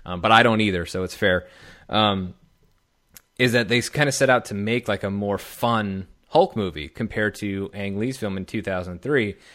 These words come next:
And while I think it's fair to say that this, that The Incredible Hulk is more fun than Ang Lee's Hulk, it's not that fun. It's not as fun as it could be because it still leans too heavily on the,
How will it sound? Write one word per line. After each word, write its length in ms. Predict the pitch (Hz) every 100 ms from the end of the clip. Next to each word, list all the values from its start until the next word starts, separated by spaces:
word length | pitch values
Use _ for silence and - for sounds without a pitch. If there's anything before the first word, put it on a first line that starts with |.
| _
And 140 | 117 117
while 140 | 120
I 100 | 117
think 240 | 131 180
it's 160 | - -
fair 280 | - 139 139
to 80 | 127
say 340 | - 135 127
that 180 | 113 104
this, 560 | 110 120 123 - - - -
that 160 | 113
The 100 | 110
Incredible 360 | 110 143 135 123
Hulk 340 | 120 117 -
is 220 | - 107 95
more 260 | 110 113
fun 540 | 101 - 123 113 98 98 _ _ _
than 480 | - 101 104 101 98 -
Ang 280 | 104 104
Lee's 260 | 107 147 135
Hulk, 400 | 117 98 85 - _ _ _ _ _ _ _ _ _ _ _ _
it's 220 | 127 -
not 320 | 160 180 - _
that 440 | 95 95 110 143 -
fun. 360 | - 98 80 85 -
It's 200 | 110 147
not 180 | 160 -
as 280 | 123 135 131
fun 240 | 127 123
as 120 | 113
it 160 | 101 -
could 340 | - 156 151 98
be 280 | 85 78 78
because 340 | 110 - 117
it 100 | 117
still 420 | - - 170 185
leans 380 | 156 139 135 131
too 300 | - - 143
heavily 580 | 120 113 110 110 107 107 92
on 440 | 95 98 101 92
the, 400 | 92 98 95 95